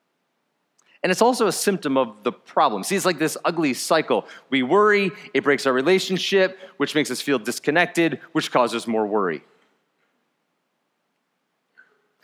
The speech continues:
A couple of interesting things I found out about the, the historical context, the, the, the ancient world context here. Um, if you remember last week when Bonnie was talking about the Lord's Prayer, one line in that is,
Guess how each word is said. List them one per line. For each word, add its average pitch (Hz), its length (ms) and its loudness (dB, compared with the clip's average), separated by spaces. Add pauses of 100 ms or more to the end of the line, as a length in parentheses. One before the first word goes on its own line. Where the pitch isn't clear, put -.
(120)
A - 60 -18
couple 185 160 2
of 156 80 2
interesting 147 480 -2
things 131 220 -2
I 117 60 0
found 117 300 0
out 110 180 4
about 104 300 0
the, 98 260 -6 (140)
the 110 80 -8
historical 120 440 -2
context, 87 600 -6
the, 95 200 -4
the, 107 180 -4 (160)
the 107 160 -6 (180)
ancient 127 320 -6
world 113 280 -2
context 85 540 -6
here. 82 220 -8 (480)
Um, 98 320 -2 (120)
if - 80 -12
you 190 60 -2
remember 233 200 2
last 156 300 0
week 160 200 -2
when 135 120 0
Bonnie 131 200 2
was 123 120 -2
talking 135 280 0
about 123 120 -2
the 113 60 -14
Lord's 117 260 -2
Prayer, 165 320 0
one 156 220 0
line 147 200 4
in 135 100 2
that 117 280 2
is, 113 340 -2